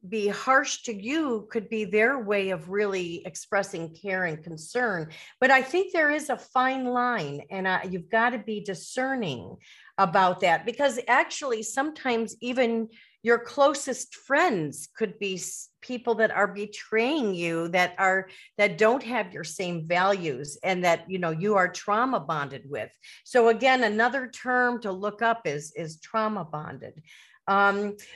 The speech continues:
but, you know, getting back to the books I wrote, um, you know, I didn't really set out to be an author. Um,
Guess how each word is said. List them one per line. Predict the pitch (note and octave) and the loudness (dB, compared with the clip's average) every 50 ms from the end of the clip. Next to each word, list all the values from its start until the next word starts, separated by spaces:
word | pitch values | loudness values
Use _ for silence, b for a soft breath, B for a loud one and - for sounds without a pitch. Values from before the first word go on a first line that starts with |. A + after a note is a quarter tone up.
| B - | B 4
but, | C#4 C#4+ C#4+ - - - - | 6 6 6 4 -2 -6 -2
you | D4 | 2
know, | C#4 D4 | 4 4
getting | B3 A3 D#4 E4+ F#4 G4 F#4 C#4+ | 4 4 2 2 2 0 0 0
back | D4+ D4 D4 D4 D4 - | 0 0 0 -2 -4 -8
to | - C#4+ C4+ | -10 -10 -6
the | G#3 A3+ | -6 -6
books | G3 F#3+ G3+ D#4 F#4 F4+ - - - | -6 -4 -4 -4 -4 -6 -8 -4 -2
I | C#4 A#3 | -2 -2
wrote, | G#3+ F3+ F#3+ G3+ G3 F#3+ G3 G3 - - | 0 0 0 2 2 2 0 -2 -6 -4
um, | - G#3+ A3 A3+ A3+ A3 - - | -2 2 2 2 2 0 -4 -8
you | - G#3 A#3+ A#3 | -4 -2 0 0
know, | A#3 A#3 A3+ A3+ A3 A3 A3+ A3+ - | 2 2 2 2 2 2 0 -2 -2
I | G#3+ A#3+ E4 | 0 0 0
didn't | G4 F#4+ F#4 - - C4 B3 - | 0 -2 -6 -8 -8 -12 -10 -4
really | A#3 B3+ B3 A#3+ A#3+ G#3+ | 0 0 0 0 0 -2
set | - - - - A3 G#3 G3+ | -6 -8 -4 -2 0 2 2
out | G3+ G3+ A3 C#4 - - | 2 2 2 0 -4 -10
to | - G3+ | -14 -12
be | F3 G3 F3+ E3+ | -10 -8 -6 -4
an | D#3+ D#3+ | -4 -4
author. | D#3+ E3 F#3+ F#3+ G#3+ G#3+ - - B2 G2+ - F#2+ F#2+ - B B B B B B B B - | -4 -4 -2 -2 -2 -4 -6 -8 -8 -8 -8 -10 -12 -12 B B B B B B B B -4
Um, | F#3 F#3 F#3 F3+ F3+ F3+ F3 F3+ F3+ - | 0 2 4 4 4 2 0 -2 -6 -6